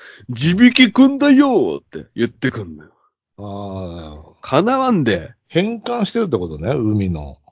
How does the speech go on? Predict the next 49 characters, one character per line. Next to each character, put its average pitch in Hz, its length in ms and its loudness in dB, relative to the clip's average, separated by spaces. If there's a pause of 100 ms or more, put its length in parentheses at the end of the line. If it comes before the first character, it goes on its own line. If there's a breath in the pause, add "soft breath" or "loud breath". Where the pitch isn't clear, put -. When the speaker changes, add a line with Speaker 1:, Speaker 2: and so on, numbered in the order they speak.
(420)
Speaker 2:
や 85 140 -8
つ - 120 -18
に。 62 220 -20 (1080)
Speaker 1:
あ、 107 80 -4
な 127 140 4
ん 127 60 -2
て 110 80 -2
言 95 40 2
わ 85 60 -4
れ 80 60 -12
た 82 120 -14
の？ 87 100 -20 (640)
Speaker 2:
ヤ 113 240 4
マ 127 220 6
メ。 123 280 4 (560)
Speaker 1:
あ、 98 120 -6
じ 101 100 -6
ゃ 113 80 0
あ、 127 80 4
じ 147 80 4
ゃ - 20 4
あ、 - 20 4
じ 127 120 0
ゃ - 20 4
あ - 40 2
そ 135 100 -2
う - 20 2
い 123 40 2
う - 20 -2
こ 135 80 -2
と 135 80 2
な 110 80 2
ん 90 60 -8
じ 90 40 -6
ゃ 82 40 -10
な 98 120 -6
い？ - 60 -6
Speaker 2:
<laughs> - 1400 0
い 196 40 4
や 156 120 8
い - 0 -
や - 0 -
い 127 40 2
や 147 60 6
い 135 40 6
や 110 380 2
い - 20 -6
や。 78 220 -12 (380 soft breath)
よ 151 80 -4